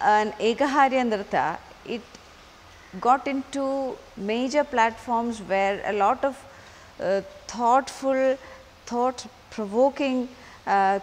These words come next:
concepts has been done by several dancers over, for the past dec-, one decade or one or two decades. I feel that classical dances in general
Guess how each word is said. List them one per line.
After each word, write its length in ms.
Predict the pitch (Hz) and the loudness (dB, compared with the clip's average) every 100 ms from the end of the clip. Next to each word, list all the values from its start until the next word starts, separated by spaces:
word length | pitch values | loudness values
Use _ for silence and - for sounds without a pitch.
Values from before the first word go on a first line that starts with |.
| - | -4
concepts 960 | 254 285 311 240 240 160 - - - | -2 0 -2 -4 -2 -2 -4 -12 -10
has 340 | 190 196 180 160 | -4 -2 -2 -4
been 320 | 190 190 175 - | -6 -6 -8 -10
done 260 | 165 190 208 | -2 -2 -2
by 160 | 190 190 | -2 -4
several 460 | 190 240 247 262 | -4 -4 -2 -2
dancers 720 | 196 180 196 190 151 113 143 - - | 0 0 -2 -6 -6 -6 -8 -14 -12
over, 220 | 185 156 - - - - - - | -12 -12 -18 -20 -20 -20 -20 -14
for 140 | - 196 | -4 -2
the 80 | |
past 460 | 185 202 196 202 - - | 0 0 0 -2 -14 -12
dec-, 140 | 165 190 - 156 | -8 -8 -10 -8
one 160 | 185 180 | -6 -4
decade 440 | 165 160 165 113 - - | -6 -6 -6 -6 -10 -10
or 220 | - 165 151 - - - - | -4 -4 -6 -12 -16 -18 -8
one 160 | 185 185 | -4 -2
or 100 | 175 | -4
two 200 | - 180 | -6 -6
decades. 580 | 170 - 180 113 123 - - - - - - - - - - - - - - - - | -6 -6 -10 -8 -10 -14 -20 -20 -20 -20 -20 -20 -20 -20 -20 -20 -20 -20 -20 -20 -6
I 160 | - 339 | -2 -2
feel 380 | - 381 415 | 0 2 4
that 500 | 254 202 175 233 - | 4 4 4 0 -8
classical 480 | - 285 381 403 415 | -4 -2 -2 -2 -4
dances 720 | 233 233 247 285 170 147 170 - - - - - - - - - | -2 -2 -2 -4 -6 -6 -10 -16 -20 -20 -20 -20 -20 -20 -20 -12
in 180 | 240 254 | -4 -2
general 640 | 208 247 254 226 151 147 | 0 0 0 0 -2 -2